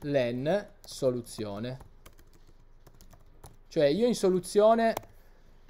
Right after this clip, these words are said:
mi tengo traccia della soluzione che ho visto fino a questo momento e la sovrascrivo solo se ne trovo una veramente migliore, quindi solo se ne trovo una più piccola.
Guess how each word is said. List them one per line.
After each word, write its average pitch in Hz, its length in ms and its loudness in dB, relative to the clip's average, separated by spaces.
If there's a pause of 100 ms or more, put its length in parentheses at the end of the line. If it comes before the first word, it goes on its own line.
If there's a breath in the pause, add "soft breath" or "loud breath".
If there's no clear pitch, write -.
(1120)
mi 156 200 -8
tengo 175 280 2
traccia 175 720 2 (1120)
della 160 280 2
soluzione 175 520 2
che 170 120 2
ho 165 40 6
visto 180 300 -2
fino 170 200 0
a 156 40 0
questo 151 300 -4
momento 131 720 -2 (400 soft breath)
e 180 120 0
la 180 120 6
sovrascrivo 233 840 2
solo 214 320 4
se 208 180 0
ne 226 140 2
trovo 175 300 4
una 165 300 2
veramente 151 560 2
migliore, 127 580 -4
quindi 156 260 -4
solo 160 300 0
se - 120 -8
ne 156 120 -4
trovo 151 300 -2
una 135 380 -6
più 131 160 -8
piccola. 123 600 -8